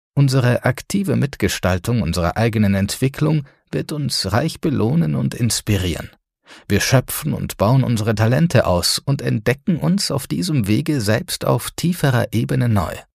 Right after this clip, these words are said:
Wir erwachen zu dem Zustand, den Goethe einmal als Genie, Kraft und Zauber in uns selbst bezeichnete. Und das ist das eigentlich Aufregende an der ganzen Sache, dass wir tatsächlich alle Anlagen dazu besitzen, dass es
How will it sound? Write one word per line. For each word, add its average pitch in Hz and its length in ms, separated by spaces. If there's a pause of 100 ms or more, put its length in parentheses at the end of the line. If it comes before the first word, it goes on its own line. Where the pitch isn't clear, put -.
(280)
Wir 127 160
erwachen 127 480
zu 131 120
dem 101 220
Zustand, - 640
den 92 180
Goethe 113 340
einmal 117 440
als - 480
Genie, 95 600
Kraft - 460
und 92 220
Zauber 113 500
in 92 100
uns 85 180
selbst 110 320
bezeichnete. - 760 (440)
Und 120 220
das 170 260
ist - 180
das 143 300
eigentlich 110 640
Aufregende 87 680
an 90 100
der 87 100
ganzen 98 360
Sache, 95 340 (460)
dass - 240
wir 139 160
tatsächlich - 720
alle 139 360
Anlagen 127 500
dazu 151 280
besitzen, 165 560 (480)
dass - 180
es - 200